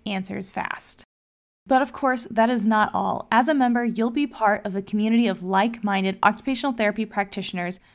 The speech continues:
who are, share their expertise and offer support. So, by joining the Amplify O T membership, you'll be able to stay up to date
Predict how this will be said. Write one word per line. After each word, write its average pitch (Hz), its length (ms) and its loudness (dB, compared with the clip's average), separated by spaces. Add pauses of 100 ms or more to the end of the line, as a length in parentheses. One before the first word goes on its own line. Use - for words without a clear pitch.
who 247 140 0
are, 233 100 2
share 247 380 0
their 269 200 -2
expertise 233 680 -4
and - 220 -6
offer 202 440 0
support. - 720 -6 (960)
So, 277 300 2
by 226 180 0
joining 240 360 2
the 202 100 -2
Amplify 233 400 2
O 220 60 0
T 226 180 0
membership, 233 540 0
you'll 247 160 2
be 233 220 0
able 202 180 -4
to 202 120 -6
stay 226 280 -2
up 247 100 -8
to 226 80 -6
date 202 240 -4